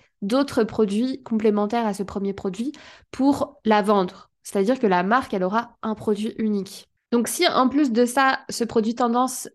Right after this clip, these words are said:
euh, on ne peut pas le combiner avec d'autres produits du même style pour le vendre au sein d'une même marque, je ne me lancerai pas dedans. Voilà. Après avoir parlé des produits de tendance,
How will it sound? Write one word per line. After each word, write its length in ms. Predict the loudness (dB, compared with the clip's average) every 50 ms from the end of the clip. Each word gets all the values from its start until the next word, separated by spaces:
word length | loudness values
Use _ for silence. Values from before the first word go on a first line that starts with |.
| -6 -2
euh, 300 | 0 2 2 2 0 0 0
on 60 | 0
ne 80 | 0 2
peut 100 | 0 0
pas 160 | 2 4 4
le 100 | 4 2
combiner 640 | 2 0 -2 -2 0 0 0 0 0 0 -2 -2 -4 -6
avec 400 | -6 -4 -4 -4 -4 -4 -4 -4
d'autres 340 | -2 -2 -2 -4 -4 -6 -6
produits 400 | -4 -4 -4 -4 -2 -2 -4 -4
du 140 | -4 -4
même 220 | -2 -2 -2 -2 -4
style 360 | -8 -10 -8 -6 -2 -2 -2
pour 520 | -2 -2 -4 -2 -2 0 0 -2 -4 -4 _
le 300 | -2 0 2 4 4 4
vendre 560 | 2 2 0 2 2 2 0 -2 -4 -10 -10 _
au 80 | -8
sein 140 | -6 -4 -4
d'une 200 | -4 -2 -2 0
même 200 | 0 2 2 2
marque, 480 | 2 2 0 0 -2 -8 -16 -18 -20 -20 _ _ _ _ _ -10
je 160 | -4 -2 0
ne 100 | 2 2
me 60 | 2
lancerai 280 | 2 0 -2 -4 -4 -4
pas 120 | -4 -4
dedans. 320 | -4 -4 -8 -10 -14 -16 _ _ _ -12
Voilà. 220 | -10 -10 -10 -10 -16 _ _ _ _
Après 260 | -2 -2 2 4 4
avoir 240 | 6 6 6 4 4
parlé 260 | 4 4 4 6 6
des 160 | 6 6 4
produits 460 | 4 2 -2 -2 -2 0 0 0 -2 -2
de 80 | -2
tendance, 560 | 0 0 2 4 4 2 2 2 0 -4 -8